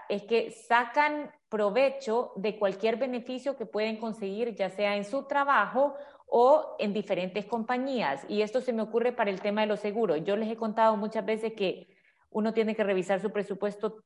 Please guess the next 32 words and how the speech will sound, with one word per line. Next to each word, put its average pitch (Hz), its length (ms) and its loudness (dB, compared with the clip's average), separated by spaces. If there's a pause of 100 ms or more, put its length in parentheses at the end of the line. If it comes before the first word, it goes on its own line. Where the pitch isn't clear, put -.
(140)
todo 202 140 4
el 190 120 0
tiempo, 143 580 -6
¿verdad? 170 440 0
Y 196 40 -8
por 214 160 -2
lo 208 80 2
menos 240 480 -2 (140)
cada 196 240 2
seis 185 240 -4
meses 226 360 -4
o 196 100 0
una 185 240 -2
vez 180 160 0
al 170 160 0
año, 143 360 -4 (320)
porque 220 240 -2
ahí 220 300 0
puede 233 160 0
encontrar 214 480 -4
un 220 100 -2
montón 208 360 -4
de 240 80 -2
lugares 220 440 0
a 233 80 0
donde 185 280 0
puede 180 280 0
mantener 165 560 -4
su 339 120 -6
estilo 302 340 0
de 294 140 4
vida 339 280 0